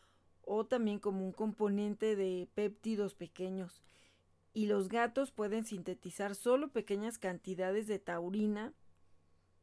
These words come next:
por lo tanto requieren una fuente dietética de taurina para satisfacer sus necesidades diarias. Tenemos también las proteínas,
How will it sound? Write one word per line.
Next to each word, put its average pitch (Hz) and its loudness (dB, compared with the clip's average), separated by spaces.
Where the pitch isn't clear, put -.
por 170 -10
lo 170 -8
tanto 220 0
requieren 196 -2
una 226 2
fuente 220 2
dietética 214 0
de 202 2
taurina 196 -2
para 180 -2
satisfacer 180 -6
sus 208 -8
necesidades 175 -6
diarias. - -8
Tenemos 247 4
también 190 -2
las 190 -6
proteínas, 220 -2